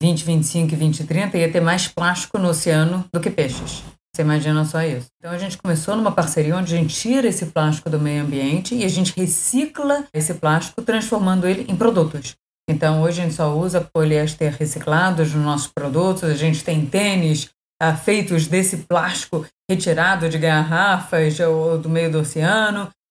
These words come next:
Então tem todo um programa feito onde a gente limpa os mares e usa esse plástico dentro da companhia.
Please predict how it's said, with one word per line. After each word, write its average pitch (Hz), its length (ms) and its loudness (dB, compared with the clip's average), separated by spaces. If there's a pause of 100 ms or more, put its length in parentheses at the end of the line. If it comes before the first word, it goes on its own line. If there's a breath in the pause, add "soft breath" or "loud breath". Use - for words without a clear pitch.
Então 202 200 -2
tem 226 140 -2
todo 285 260 0
um 294 100 -2
programa 190 600 2
feito 196 640 0
onde 170 180 0
a 180 60 2
gente 165 180 -2
limpa 247 380 2
os 202 100 -2
mares 190 480 2 (140)
e 233 120 2
usa 202 300 -2
esse 233 180 0
plástico 160 880 0
dentro 165 380 0
da 160 140 0
companhia. 156 560 0